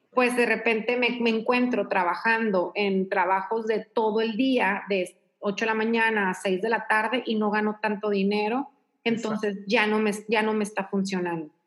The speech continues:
Speaker 2: Exacto.
Speaker 1: Entonces, yo creo que yo era una creencia que tenía y me ha costado muchísimo trabajo romperla, porque ahora que, que yo ya no tengo un trabajo, este, un trabajo como el que tenía antes, que era de ocho a seis, este, a veces
Speaker 2: Ajá.
Speaker 1: los sábados,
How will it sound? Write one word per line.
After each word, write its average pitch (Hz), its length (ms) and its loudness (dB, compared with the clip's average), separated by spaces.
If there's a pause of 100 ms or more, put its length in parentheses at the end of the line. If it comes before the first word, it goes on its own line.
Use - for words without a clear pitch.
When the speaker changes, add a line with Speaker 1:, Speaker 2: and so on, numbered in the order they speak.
(320)
Speaker 2:
Exacto. 127 140 -4
Speaker 1:
Entonces, 233 460 0
yo 254 200 2
creo 277 160 2
que 277 120 2
yo 262 100 2
era 269 80 2
una 277 200 0
creencia 214 460 0
que 240 100 0
tenía 208 600 0
y 220 100 -2
me 208 100 0
ha 196 80 -10
costado 226 380 -2
muchísimo 233 680 -2
trabajo 214 360 -4
romperla, 233 800 -2 (640)
porque 262 360 2
ahora 254 600 2
que, 208 540 2
que 226 160 0
yo 220 80 2
ya 214 80 2
no 226 160 0
tengo 240 200 2
un 240 120 0
trabajo, 226 840 0
este, 190 1080 0 (640)
un 214 140 -4
trabajo 220 440 0
como 226 180 0
el 214 80 -2
que 208 80 -4
tenía 208 360 2
antes, 214 260 -2
que 208 100 -2
era 190 140 2
de 196 120 2
ocho 190 320 0
a 202 40 -2
seis, 226 680 0
este, 196 220 -2
a 185 60 2
veces 185 200 -2
Speaker 2:
Ajá. 185 60 -12
Speaker 1:
los 196 220 -4
sábados, 220 760 0